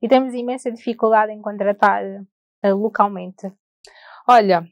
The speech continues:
Speaker 2: já para finalizar, tenho aqui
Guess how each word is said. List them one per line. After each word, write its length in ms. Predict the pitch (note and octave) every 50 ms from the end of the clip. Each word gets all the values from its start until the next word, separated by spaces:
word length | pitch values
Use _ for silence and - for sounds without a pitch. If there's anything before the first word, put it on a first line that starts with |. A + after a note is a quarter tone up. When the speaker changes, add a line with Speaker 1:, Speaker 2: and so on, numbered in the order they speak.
| _ _ -
Speaker 2:
já 140 | - D#4 D#4
para 160 | - C#4+ C4
finalizar, 800 | - - A#3+ A3+ A3 G#3+ G#3+ G#3 G#3 F#3+ G3 G3 F#3+ G#3+ C4+ - _ _ _ _ _ _ _ _ _ _ _ _ _ _ _ _ _ _ _ _ _ _ _ _ _ _ - - _ _ _
tenho 220 | A#3+ A#3+ A#3+ A#3
aqui 580 | A3 G3+ - - A3 A3+ A3+ A3+ A3+ G#3+ -